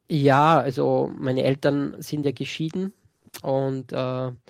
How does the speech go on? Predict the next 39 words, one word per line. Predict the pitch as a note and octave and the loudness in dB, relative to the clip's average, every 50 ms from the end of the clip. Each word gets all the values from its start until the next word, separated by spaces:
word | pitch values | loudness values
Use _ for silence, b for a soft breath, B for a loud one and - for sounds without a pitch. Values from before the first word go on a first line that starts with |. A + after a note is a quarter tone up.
| b b b b b b b b | b b b b b b b b
mein | - C3 B2+ | -4 -4 -4
Vater | - - C3 B2+ C3 B2+ - D3 B2+ C3 B2+ B2+ B2+ B2 B2+ B2+ - - - _ _ _ _ _ - D#2+ | 0 4 4 4 4 4 4 2 4 4 4 2 2 0 -4 -8 -16 -20 -20 _ _ _ _ _ -20 -18
hat, | - - - A2+ B2 B2 - _ _ - | -18 -16 -12 -10 -10 -10 -12 _ _ -14
war | - C#3 B2+ A#2+ B2 | -8 -4 -4 -4 -4
Unternehmer, | A#2+ A#2 - C3+ B2+ C3 C3 C#3 C#3+ C#3+ C3+ C3 | -4 -4 -4 -2 0 0 0 2 2 4 2 2
hat | B2+ B2 | 2 0
sehr | - C3+ | -2 -4
viel | - - B2+ B2+ | -4 -4 -6 -4
gearbeitet, | - C3+ B2 B2 C3 C3 C#3 C3 A#2+ - C3 A#2+ B2 | -4 -2 0 2 2 2 2 0 0 -2 -6 -4 -2
war | A#2 A#2 A#2 | -4 -2 -2
dann | B2 A#2 A#2 A#2+ B2+ - - _ _ _ _ _ _ - C3 - | -2 -4 -6 -6 -10 -12 -14 _ _ _ _ _ _ -20 -18 -12
sehr | - - C3+ C3 | -8 -8 -6 -4
viel | - C3+ | -4 -4
mit | C3+ B2+ A#2+ A#2 | -4 -6 -6 -8
sich | - - - - - - - D#3+ D3+ - | -10 -16 -20 -20 -10 -8 -8 -6 -6 -6
und | C#3 C3+ | -8 -6
seiner | C3 C3 C3+ B2+ | -4 -2 -2 0
Arbeit | C3 C#3 C#3+ D3+ C#3+ - | 0 0 0 0 -4 -6
beschäftigt. | C#3+ C#3 - D3 C#3 C3 - - D3+ C#3 - _ b b b b b b b b b b b b _ | -8 -8 -6 -6 -6 -6 -6 -8 -8 -8 -10 _ b b b b b b b b b b b b _
Meine | C#3 C3+ C3+ C#3 | 0 2 2 4
Mutter | C#3+ D3 D3 - - C#3+ C3 | 4 2 2 2 2 4 6
war | C3+ B2+ B2+ B2+ B2 - - - | 6 6 6 6 6 4 2 -2
stark | - - - B2 B2+ B2 - | -4 -2 0 0 0 0 0
in | C#3 C3 | -2 0
der | B2 B2+ A#2 | 0 0 0
Esoterik, | - A#2+ A#2 C3 A#2 - C3+ B2+ B2+ C3 B2+ C#3+ C3 A2+ - | 0 -2 -4 -6 -6 -2 0 2 2 2 2 0 -2 -4 -4
also | A#2+ A#2 - B2 | -6 -6 -6 -10
die | A#2+ B2+ B2 A2+ | -10 -8 -8 -8
hat, | B2+ B2 A#2+ - - - - C3 | -8 -8 -8 -10 -16 -16 -12 -8
äh, | C3+ C3 B2 A#2+ A#2 B2+ B2 A#2+ - - - | -6 -4 -4 -4 -4 -4 -6 -6 -8 -10 -12
immer | C3+ B2+ B2 A#2+ B2 | -10 -8 -6 -4 -4
irgendwelche | B2+ B2+ C3 B2+ A#2+ - - C3 A#2 | -4 -4 -4 -6 -6 -4 -4 -4 -2
Wege | B2 B2+ C3+ C3 C3+ B2 | 0 -2 0 -2 -4 -6
gesucht, | - C3+ A#2 - - D3+ D3 D3 C#3 - - | -6 -8 -10 -6 -6 -4 -4 -4 -6 -8 -8
wo | C3+ B2+ B2 | -6 -4 -4
wir | B2 A#2+ | -4 -4
wieder | B2+ B2 B2 | -4 -4 -4
hinfahren | A#2 B2+ C3+ C#3+ C3+ - D3 B2+ B2+ | -4 -4 -6 -8 -6 -4 -4 -4 -2
müssten. | B2+ C3+ B2+ - - - C3 B2+ B2+ B2 A#2+ | -4 -4 -6 -6 -8 -10 -10 -8 -8 -10 -10